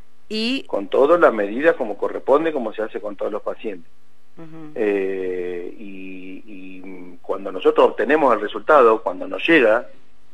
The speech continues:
Speaker 2: eso no depende de nosotros, del hospital. Cuando nos llega, informamos a las autoridades.
Speaker 1: Ujú. Bien.
Speaker 2: Me
Speaker 1: Eh,
Speaker 2: comunico
Speaker 1: José
Speaker 2: yo personalmente con la Secretaría de Salud de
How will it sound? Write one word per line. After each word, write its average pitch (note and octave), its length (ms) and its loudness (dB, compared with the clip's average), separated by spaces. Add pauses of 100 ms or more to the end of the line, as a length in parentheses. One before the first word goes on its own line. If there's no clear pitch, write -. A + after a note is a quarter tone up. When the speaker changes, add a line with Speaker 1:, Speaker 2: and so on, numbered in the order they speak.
(160)
Speaker 2:
eso A2 120 -6
no B2+ 160 2
depende B2 440 0
de G2+ 140 -2
nosotros, G2 460 -6
del F#2+ 100 -10
hospital. F#2 380 -8 (580)
Cuando F#2+ 240 -6
nos G#2 160 -6
llega, C4+ 240 -4
informamos G#2 580 -2
a F#2 80 -8
las F#2 120 -8
autoridades. A#2+ 560 -6 (1040)
Speaker 1:
Ujú. D3 340 -12 (320)
Bien. C#3+ 460 -12 (800)
Speaker 2:
Me F#3 80 0
Speaker 1:
Eh, - 40 0
Speaker 2:
comunico B2+ 340 0
Speaker 1:
José - 80 -4
Speaker 2:
yo D3+ 120 4
personalmente A2+ 560 -4
con G2+ 100 -4
la F#2+ 80 -10
Secretaría F#2+ 340 -10
de - 40 -12
Salud G2+ 300 -6
de F2+ 240 -12